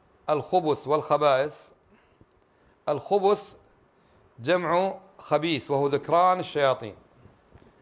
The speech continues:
والخبائث جمع خبيثة وهي إناث الشياطين. وضبط الحديث: "اللهم نعوذ بك من الخبث والخبائث"، ليس الخبث، الخبث جمع خبيث. فإذا كان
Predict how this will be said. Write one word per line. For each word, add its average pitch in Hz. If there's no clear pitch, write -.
والخبائث 156
جمع 156
خبيثة 160
وهي 151
إناث 143
الشياطين. 104
وضبط 196
الحديث: 156
"اللهم 151
نعوذ 143
بك 131
من 135
الخبث 180
والخبائث"، 123
ليس 127
الخبث، 135
الخبث 160
جمع 127
خبيث. 117
فإذا 165
كان 190